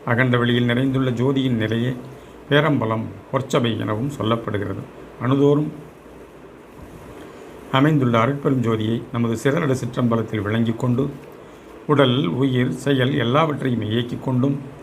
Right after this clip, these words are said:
அறிவு அனுபவத்தையும் அருள் அனுபவத்தையும் வழங்கி கொண்டுள்ள இறைவனை நாம் இதுகாரும் அறிந்து கொள்ளாமல் காலத்தை வீணாக்கி விட்டுள்ளோம் அல்லது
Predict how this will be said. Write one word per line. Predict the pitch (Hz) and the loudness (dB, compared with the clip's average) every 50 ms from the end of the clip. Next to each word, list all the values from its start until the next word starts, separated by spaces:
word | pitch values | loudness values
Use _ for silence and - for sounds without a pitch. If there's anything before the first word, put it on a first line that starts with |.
| - - - - - - - - | -18 -20 -20 -20 -20 -20 -8 -2
அறிவு | - 131 139 165 156 127 | 2 4 4 6 6 4
அனுபவத்தையும் | 120 127 131 139 135 135 135 - 143 143 156 - - 123 | 4 2 2 2 2 0 0 2 2 2 2 0 0 0
அருள் | 123 135 143 | 2 2 2
அனுபவத்தையும் | 127 117 127 139 143 143 143 139 - 143 131 123 107 | 2 2 4 4 4 4 2 2 0 0 0 2 2
வழங்கி | 104 113 123 139 139 143 | 2 2 2 2 2 2
கொண்டுள்ள | - - 131 120 113 110 107 107 | 0 0 -2 0 0 0 0 -2
இறைவனை | 107 104 101 113 110 113 117 120 123 123 - - - - - - - - - | -2 -2 -2 -2 0 0 -2 -2 -4 -8 -12 -16 -18 -20 -20 -20 -16 -8 -2
நாம் | 139 139 139 139 | 2 2 4 4
இதுகாரும் | 131 127 147 131 143 147 156 156 165 165 | 4 4 4 4 4 4 4 2 0 -2
அறிந்து | - 117 123 143 143 131 | 0 0 2 2 2 2
கொள்ளாமல் | 127 127 117 117 113 110 113 107 104 | 2 2 2 2 0 0 -2 -4 -4
காலத்தை | - 117 123 135 151 151 143 - 123 110 | 0 0 0 0 0 -2 -4 -4 -2 -2
வீணாக்கி | 104 120 127 135 131 127 131 123 | 0 0 0 0 -2 -2 -2 -4
விட்டுள்ளோம் | 113 104 95 - 107 107 104 107 104 98 - - - - - - - - | -4 -4 -2 -4 -2 -2 -2 -2 -4 -4 -8 -14 -18 -20 -20 -20 -8 -2
அல்லது | - 143 139 139 117 113 | 0 2 4 4 4 2